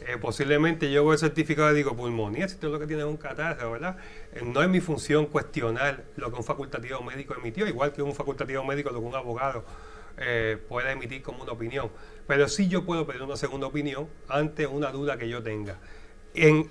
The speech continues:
en inicia-, inicialmente mi única función va a ser limitarme a la autenticidad del documento y llamar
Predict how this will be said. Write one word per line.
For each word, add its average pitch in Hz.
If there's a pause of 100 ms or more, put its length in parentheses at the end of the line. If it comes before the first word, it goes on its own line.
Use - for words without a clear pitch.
en 151
inicia-, 147
inicialmente 175
mi 143
única 190
función 131
va 135
a 131
ser 156
limitarme 165
a 139
la 127
autenticidad 120
del 143
documento 117 (120)
y 143
llamar 143